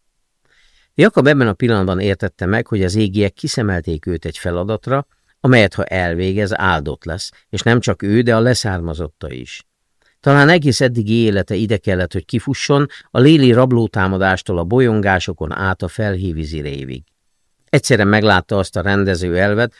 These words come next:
amely szerint Isten akarata megvalósul, és amelyben neki fontos szerep jut. Minden értelmet nyert. Követte a hajdani rektort a hadisátrába. Odabent egy asztal mellett két lovag állt,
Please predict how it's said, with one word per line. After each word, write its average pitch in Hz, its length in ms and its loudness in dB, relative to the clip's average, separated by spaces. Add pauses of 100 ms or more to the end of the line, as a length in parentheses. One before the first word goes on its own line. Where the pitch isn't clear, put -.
(160)
amely 156 240 4
szerint 135 320 2
Isten 131 300 -2
akarata 110 380 -2
megvalósul, 117 840 0 (260)
és 147 160 -4
amelyben 175 420 2
neki 131 200 -2
fontos 156 420 -2
szerep 78 400 -8
jut. - 320 -20 (320)
Minden 107 600 0
értelmet 71 640 -14
nyert. 69 260 -14 (840)
Követte 139 380 4
a 85 40 -2
hajdani 87 440 -2
rektort 85 400 -8
a 85 40 -10
hadisátrába. 71 840 -12 (1800)
Odabent 101 500 0
egy 120 140 -4
asztal 104 320 -4
mellett 92 340 -4
két 98 260 -4
lovag 73 300 -8
állt, 104 280 -2